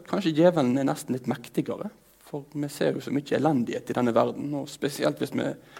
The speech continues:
ser rundt oss og hva som skjer i verden i dag.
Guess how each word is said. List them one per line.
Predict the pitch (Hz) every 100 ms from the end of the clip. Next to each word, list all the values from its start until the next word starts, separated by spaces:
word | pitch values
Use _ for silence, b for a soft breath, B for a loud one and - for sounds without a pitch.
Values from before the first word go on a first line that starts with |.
| b b b _
ser | - - - 143 127
rundt | 131 131
oss | - - 117
og | 117 -
hva | 127
som | 131 127
skjer | 123 113
i |
verden | 117 127 127
i | 107
dag. | -